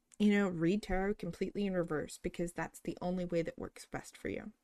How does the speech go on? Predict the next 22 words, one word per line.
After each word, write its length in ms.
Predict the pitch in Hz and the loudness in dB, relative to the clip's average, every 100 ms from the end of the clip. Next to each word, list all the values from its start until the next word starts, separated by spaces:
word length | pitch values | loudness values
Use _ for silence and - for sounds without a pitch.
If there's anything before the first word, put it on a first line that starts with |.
| _ _ _ _ _ _ _ _ _ _ _ _ _ _ | _ _ _ _ _ _ _ _ _ _ _ _ _ _
That's 500 | - 151 - - - - | -2 -2 -2 -6 -6 -2
a 80 | 180 | 2
little 300 | 175 196 220 | 4 8 8
unheard 340 | 220 214 262 | 8 6 4
of, 160 | 208 180 | 2 0
in 80 | 165 | 2
my 140 | 185 | 4
<laughs> 20 | |
opinion. 720 | 160 - 247 - 285 311 294 311 | 4 10 12 12 12 12 10 8
I 300 | 302 - 254 | 10 12 12
don't 180 | 240 262 254 | 12 10 8
know 160 | 233 | 6
anybody 360 | 233 220 190 196 | 6 6 6 6
who 80 | 208 | 6
reads 320 | 185 180 175 170 | 8 6 4 4
just 260 | 180 - | 4 4
in 100 | 196 | -4
reverse, 460 | 185 190 170 - - - - - 262 | -2 2 2 2 -6 -14 -12 -12 4
but 160 | 277 285 | 10 10
you 80 | 269 | 10
never 260 | 311 330 | 6 6
know. 320 | 359 381 208 | 6 6 6